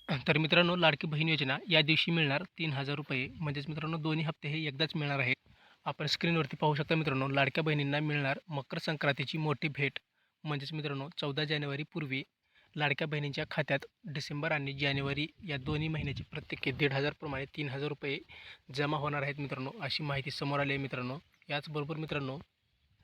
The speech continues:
ई सकाळ डॉट कॉम या वेबसाईटवर सुद्धा मित्रांनो, लाडक्या बहिणींच्या खात्यात डिसेंबर आणि जानेवारी महिन्याचा तीन हजार रुपये एकत्र येणार, चौदा जानेवारीपूर्वी खात्यात जमा होण्यास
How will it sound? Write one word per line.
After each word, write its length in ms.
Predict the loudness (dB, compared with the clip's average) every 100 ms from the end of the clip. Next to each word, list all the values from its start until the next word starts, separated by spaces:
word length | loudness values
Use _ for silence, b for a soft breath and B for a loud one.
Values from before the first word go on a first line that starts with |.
| b b b b -4
ई 140 | -4
सकाळ 360 | -2 0 4 6
डॉट 180 | 6 4
कॉम 180 | 2 4
या 120 | 4
वेबसाईटवर 440 | 4 2 2 2 0
सुद्धा 260 | -2 0
मित्रांनो, 420 | 0 0 -2 -4 -6 -12 B B
लाडक्या 280 | 0 2 0
बहिणींच्या 380 | 0 0 -2 -2
खात्यात 260 | -2 0 0 -2
डिसेंबर 420 | -6 -2 -2 0
आणि 260 | -2 -2 -2
जानेवारी 400 | 0 0 -2 -2
महिन्याचा 480 | -2 -2 -4 -4 -8 -10 b b b b b b _ -8
तीन 140 | -6
हजार 220 | -4 -4 -4
रुपये 320 | -4 -4 -4 -6
एकत्र 300 | -6 -2 2
येणार, 260 | 4 2 -2 -8
चौदा 220 | -4 -2 0
जानेवारीपूर्वी 840 | 0 0 -2 -2 -4 -4 -4 -6 -10 _ _
खात्यात 280 | -6 -2 0
जमा 240 | 2 2 2
होण्यास 360 | 2 0 -4